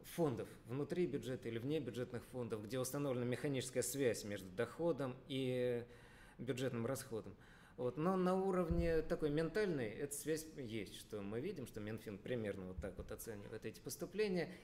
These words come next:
и пропорционально им предусматривает в бюджете расходную статью. Поэтому, м, тут совсем уж так бросаться словами, что это какая-то ширма, ну,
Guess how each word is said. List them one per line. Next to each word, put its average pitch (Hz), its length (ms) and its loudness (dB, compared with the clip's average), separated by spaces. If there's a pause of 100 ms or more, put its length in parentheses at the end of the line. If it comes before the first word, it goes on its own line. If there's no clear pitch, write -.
и 165 340 -2
пропорционально 175 960 4
им 175 440 -2 (540)
предусматривает 123 720 0
в 104 80 -8
бюджете 120 420 0
расходную 113 460 -2
статью. 110 420 -6 (1080)
Поэтому, 147 520 2 (1080)
м, 147 340 -8
тут 165 160 0
совсем 185 440 4
уж 139 100 0
так 127 160 0
бросаться 151 400 2
словами, 151 460 6
что 151 180 0
это 147 120 -2
какая-то 160 420 2
ширма, 147 440 2
ну, 135 400 2